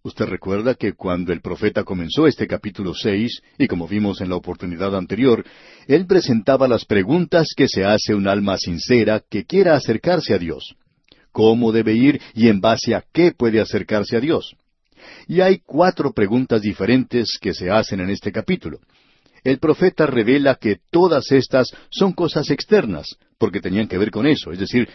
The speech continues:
tenían que ver con lo externo. Y la primera pregunta, por supuesto, es, ¿con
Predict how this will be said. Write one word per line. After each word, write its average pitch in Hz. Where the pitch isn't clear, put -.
tenían 107
que 101
ver 113
con 104
lo 92
externo. 110
Y 123
la 131
primera 185
pregunta, 139
por 147
supuesto, 113
es, 107
¿con 113